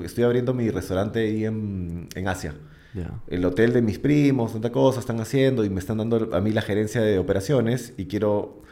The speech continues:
Speaker 1: que tú veas la gerencia de alimentos y bebidas". Dije, "Eh".
Speaker 2: Ya, bueno.
Speaker 1: Fui al hotel y el hotel era un hotel de juerga.
Speaker 2: Ya.
Speaker 1: Era un hotel como un, ¿cómo te digo? Un Nikki Beach.
Speaker 2: Ya.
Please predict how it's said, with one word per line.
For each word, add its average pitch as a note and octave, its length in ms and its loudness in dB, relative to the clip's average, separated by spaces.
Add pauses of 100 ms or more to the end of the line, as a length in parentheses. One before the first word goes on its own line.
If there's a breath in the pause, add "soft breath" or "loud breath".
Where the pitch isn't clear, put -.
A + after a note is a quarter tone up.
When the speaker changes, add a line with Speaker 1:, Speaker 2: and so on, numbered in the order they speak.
(440 loud breath)
Speaker 1:
que F#2+ 80 -2
tú A2 180 0
veas G#2+ 580 4
la F#2 100 0
gerencia G2 400 0
de F#2+ 300 2
alimentos E2+ 360 -2
y D#2 40 -4
bebidas". C#2+ 420 -6 (1300 soft breath)
Dije, - 240 -16 (520)
"Eh". A#3+ 120 -10 (360)
Speaker 2:
Ya, B2+ 220 -6
bueno. A2 240 -4 (180)
Speaker 1:
Fui G#2+ 160 0
al G#2+ 80 4
hotel A#2 500 2
y G2 60 -2
el F2 80 0
hotel F#2+ 220 -2
era F#2+ 180 2
un F#2 220 -2
hotel E2+ 200 -2
de F#2 60 -4
juerga. F#2 440 -2 (300)
Speaker 2:
Ya. D2 240 -6 (340 loud breath)
Speaker 1:
Era G2 260 2
un G2 80 0
hotel G2 640 -2
como E2+ 540 0
un, F#2 1000 -6 (540)
¿cómo F2 180 -8
te F2+ 100 -8
digo? F2 80 -4
Un A2 60 -2
Nikki A2 180 -2
Beach. - 260 -4 (360)
Speaker 2:
Ya. F#2+ 440 0